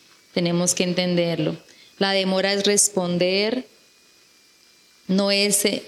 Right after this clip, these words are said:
la demora en responder no es señal de indiferencia de Dios o de que no haya oído. Es una señal de su amor y tiene un propósito. ¿Cierto, hermana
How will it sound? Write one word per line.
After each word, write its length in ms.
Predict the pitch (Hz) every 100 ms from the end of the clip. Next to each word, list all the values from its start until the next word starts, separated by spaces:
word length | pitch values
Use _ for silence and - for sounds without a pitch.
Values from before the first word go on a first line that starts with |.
| 214
la 200 | 214 202
demora 440 | 196 190 196 208
en 240 | - 202 185
responder 640 | 190 185 175 165 175 196
no 80 | 202
es 100 | 190
señal 400 | 196 185 180 185
de 60 | 185
indiferencia 760 | 180 190 185 165 170 170 175
de 160 | 175 160
Dios 560 | 165 180 180 - - - _ _ _ _ _ -
o 100 | 196
de 200 | 196 190
que 120 | 185
no 180 | 175 180
haya 320 | 185 190 185
oído. 420 | 190 185 165 160 -
Es 180 | 190 202
una 200 | 190 196
señal 420 | 190 175 170 175
de 100 | 190
su 140 | -
amor 520 | 170 170 202 247 269 -
y 180 | 208 185
tiene 380 | - 170 170 175
un 100 | 175
propósito. 800 | 175 165 165 160 - 156 - 156 _ _
¿Cierto, 300 | - 185 185
hermana 640 | 190 180 165 170 175 170